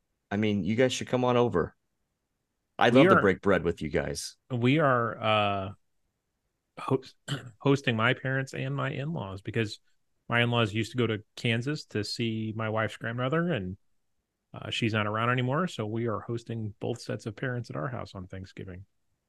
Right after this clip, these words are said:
Speaker 1: You guys do turkey, ham, or both?
Speaker 2: Turkey. It's Thanksgiving. This is not a heathen household.
Speaker 1: Mark, what do you guys do?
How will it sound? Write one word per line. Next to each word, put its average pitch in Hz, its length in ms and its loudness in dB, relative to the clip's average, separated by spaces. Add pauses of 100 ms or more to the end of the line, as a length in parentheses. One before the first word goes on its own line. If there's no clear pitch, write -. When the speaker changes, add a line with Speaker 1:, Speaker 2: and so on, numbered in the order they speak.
(160)
Speaker 1:
You 107 180 4
guys 104 140 8
do 101 120 2
turkey, 104 360 2
ham, 104 240 6
or 101 60 4
both? 87 400 0 (680)
Speaker 2:
Turkey. 127 560 -6
It's 120 160 -10
Thanksgiving. 123 680 -4 (100)
This 123 220 -6
is 113 100 -6
not 113 180 0
a 107 40 -4
heathen 104 420 -2
household. 101 560 -8 (760)
Speaker 1:
Mark, 107 300 4
what 117 80 6
do 120 60 4
you 113 80 2
guys 85 220 4
do? 78 260 0